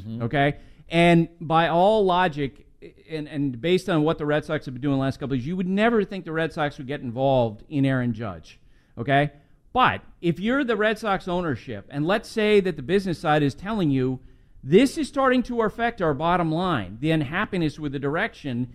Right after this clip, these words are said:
Speaker 2: you wanna make a dent, you wanna, uh, reinvigorate f-, y-, a fan base, there's no doubt <laughs> about it. Like, that would change the conversation. That would wipe the Mookie Betts trade
Speaker 1: Right.
Speaker 2: to the side.
Speaker 1: Oh, y-,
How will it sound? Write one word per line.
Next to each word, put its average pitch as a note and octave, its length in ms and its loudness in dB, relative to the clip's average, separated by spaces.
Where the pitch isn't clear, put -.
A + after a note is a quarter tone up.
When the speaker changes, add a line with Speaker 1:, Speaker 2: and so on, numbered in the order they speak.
Speaker 2:
you E3+ 220 6
wanna C4+ 260 6
make A#3 220 4
a G#3+ 60 0
dent, E3+ 420 2
you F#3 220 4
wanna, G#3 400 4
uh, C#3+ 400 4
reinvigorate G3+ 880 4
f-, - 240 -20
y-, D3+ 180 -6
a C#3+ 100 -6
fan F3+ 340 -2
base, G#3 400 -4
there's C#3 260 4
no D3 360 4
doubt E3+ 240 4
<laughs> F3+ 80 6
about - 180 -2
it. - 100 0
Like, E3 300 -2
that B3 260 4
would C#4 140 -4
change C4+ 520 2
the A#3 100 -4
conversation. A3 1000 -2
That G#3+ 160 0
would F3+ 220 0
wipe B3+ 320 2
the D4 80 -6
Mookie C4 320 0
Betts A3 320 0
trade D3 560 -2
Speaker 1:
Right. A#2+ 180 -4
Speaker 2:
to G#3 80 2
the F#3+ 120 4
side. B2 500 2
Speaker 1:
Oh, D#3+ 480 2
y-, D#3+ 160 -20